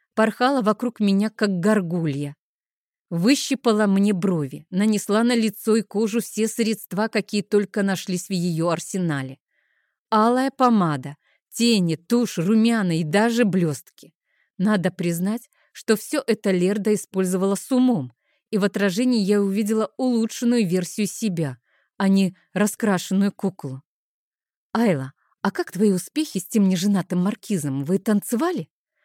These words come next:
спросила я, когда она меня красила с таким видом, словно решает алхимическую задачу. «Ну, роль любовницы мне не предложили», хмыкнула она. «Не повезло так, как тебе». «Всё,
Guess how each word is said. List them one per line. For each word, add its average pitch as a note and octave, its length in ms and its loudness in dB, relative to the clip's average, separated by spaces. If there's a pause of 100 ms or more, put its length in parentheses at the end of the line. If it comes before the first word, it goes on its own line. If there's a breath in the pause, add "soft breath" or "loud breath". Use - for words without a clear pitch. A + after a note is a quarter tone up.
(140)
спросила F3 480 -2
я, D3 240 -2
когда E3+ 360 -2
она D#3+ 140 0
меня E3 300 -2
красила G#3+ 600 -4 (280 soft breath)
с - 80 -20
таким G3 360 0
видом, G3+ 320 0
словно F3+ 480 0
решает G3 520 -6
алхимическую F#3 840 -4
задачу. F3 640 -4 (1120)
«Ну, G4+ 200 0 (200)
роль B3 260 6
любовницы G#3+ 600 4
мне G#3 160 6
не G3+ 120 4
предложили», A#3 680 2 (340)
хмыкнула D#3+ 560 -2
она. C#3+ 300 -4 (440)
«Не A#4+ 100 2
повезло A3 480 2
так, - 200 -6
как - 220 -12
тебе». D3+ 360 -8 (540)
«Всё, A#3 420 2